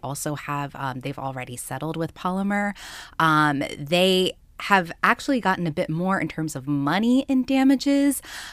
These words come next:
Um, however, Baltimore is, is considered, um, by, you know, a, a handful of experts that I've s-, spoken with, um, to be more comprehensive in that settlement.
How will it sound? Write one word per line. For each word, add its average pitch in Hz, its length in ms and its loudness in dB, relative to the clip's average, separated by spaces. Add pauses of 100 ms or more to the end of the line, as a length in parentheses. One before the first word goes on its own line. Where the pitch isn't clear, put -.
Um, 196 240 4
however, 185 760 2 (120)
Baltimore 196 680 0
is, 165 140 0
is 160 220 -2
considered, 170 760 -2
um, 139 420 -6 (520)
by, 160 200 2
you 151 300 -4
know, 147 120 0
a, 143 240 -6
a 156 60 -2
handful 165 300 -2
of 135 80 -4
experts - 380 -6
that 143 140 -4
I've 131 160 -4
s-, - 200 -14
spoken 147 440 -4
with, 135 240 -2
um, 127 320 -4
to 147 100 -8
be 143 360 -6 (100)
more 196 440 0
comprehensive - 800 -6
in 151 100 -4
that 135 180 -6
settlement. - 580 -8